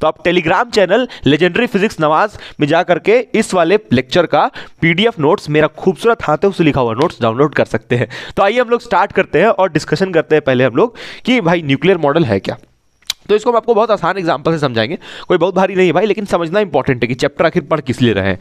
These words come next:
नहीं तो हम डायरेक्ट यहाँ पर लिक्विड ड्रॉप मॉडल से भी स्टार्ट कर सकते थे, लेकिन पहले आपको हम समझाएंगे, इसका फील देंगे कि क्यों आखिर ये न्यूक्लियर मॉडल पढ़ना है और इसमें ऐसा क्या है भाई,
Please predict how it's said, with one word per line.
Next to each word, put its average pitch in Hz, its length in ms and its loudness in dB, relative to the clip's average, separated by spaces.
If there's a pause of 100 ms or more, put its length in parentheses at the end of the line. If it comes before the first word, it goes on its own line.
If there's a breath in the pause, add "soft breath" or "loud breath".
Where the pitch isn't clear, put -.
(160 loud breath)
नहीं - 160 -2
तो 185 80 0
हम 180 80 -2
डायरेक्ट 170 280 0
यहाँ 190 120 2
पर 190 120 -2
लिक्विड 170 320 0
ड्रॉप 175 240 -2
मॉडल 165 200 2
से 190 100 0
भी 160 80 -2
स्टार्ट 147 260 -2
कर 160 120 0
सकते 143 260 -4
थे, 139 100 -6 (540 loud breath)
लेकिन 156 160 0
पहले 170 140 2
आपको 190 180 0
हम 190 80 -4
समझाएंगे, 156 440 -2
इसका 180 160 0
फील 190 360 0
देंगे 170 200 2
कि 170 120 0
क्यों 190 300 0
आखिर 139 200 -4
ये 135 120 2
न्यूक्लियर 123 360 0
मॉडल 117 300 0 (240 loud breath)
पढ़ना 127 260 -2
है 104 140 -2
और 139 120 2
इसमें 190 280 -2
ऐसा 160 280 -2
क्या 123 160 -2
है 107 120 -4
भाई, 143 240 0